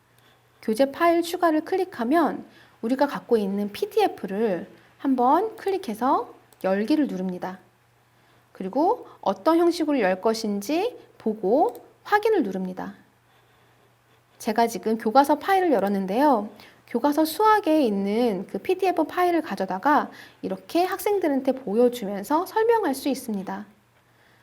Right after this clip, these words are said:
여기 지금 보시면 제 필요한 재료의 양을 구해볼까요?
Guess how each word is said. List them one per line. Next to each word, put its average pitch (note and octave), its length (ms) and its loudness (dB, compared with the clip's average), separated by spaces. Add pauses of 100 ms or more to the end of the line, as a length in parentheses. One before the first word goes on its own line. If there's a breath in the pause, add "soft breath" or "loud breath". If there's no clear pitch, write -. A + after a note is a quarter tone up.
(180 soft breath)
여기 A3 180 -4
지금 A3 240 -6
보시면 B3+ 580 -2 (340 loud breath)
제 - 140 -8
필요한 G4 400 0
재료의 A3 340 -2
양을 F#3+ 240 0
구해볼까요? G#3+ 1080 2